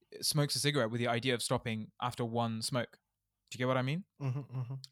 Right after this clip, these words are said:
Speaker 1: But instead that turned into two, three, four hours. And until, like, you know, your mate comes in and is like, "What are you doing?" And you're like, "What am I doing?" And then you just don't remember what happened the last three or four, five hours because you've just been on this rabbit hole.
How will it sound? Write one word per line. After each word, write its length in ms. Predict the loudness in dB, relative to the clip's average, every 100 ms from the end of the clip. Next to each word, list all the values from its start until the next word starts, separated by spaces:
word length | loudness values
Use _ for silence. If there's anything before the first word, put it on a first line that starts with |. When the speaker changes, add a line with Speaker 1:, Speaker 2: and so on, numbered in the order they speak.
| _ 2
Speaker 1:
But 120 | 2
instead 280 | 4 2 2
that 140 | 2
turned 180 | 0 0
into 160 | -4
two, 320 | -6 -2 -2 -2
three, 340 | -4 -4 -4
four 340 | -4 -2 0
hours. 420 | 2 2 0 -6 -12 -20 -20 -4
And 120 | 0
until, 640 | 0 0 2 2 4 0 -6 _ -2
like, 340 | 4 4 2 -8
you 120 | -2
know, 160 | -2 -2 -8 _ -2
your 120 | 0
mate 260 | 4 2 2
comes 260 | -2 0
in 100 | -2
and 80 | -4
is 80 | -2
like, 160 | -2
"What 120 | 0 -2
are 20 |
you 100 | 0
doing?" 280 | 0 -2 -6 -12
And 100 | -8
you're 80 | -6
like, 180 | -6 _ -8
"What 260 | -6 -4
am 120 | -2 -2
I 120 | -4
doing?" 300 | -10 -12 -14 _ _ -20 -20 _ -4
And 100 | 2
then 120 | 4
you 100 | 2
just 240 | 2 0 6
don't 220 | 6 6
remember 400 | 6 6 6 4
what 280 | 4 2 4
happened 360 | 4 2 0 0
the 60 |
last 340 | 2 2 0 -2
three 220 | 0 2
or 80 | 0
four, 480 | 0 0 0 -2 -4
five 300 | 2 2 6
hours 380 | 4 2 -8 -10
because 240 | -6 -6
you've 100 | -4
just 160 | -4 0
been 180 | -2 -2 _ _ 0
on 220 | 4 6
this 160 | 4 4
rabbit 260 | 2 2
hole. 340 | -6 -6 -8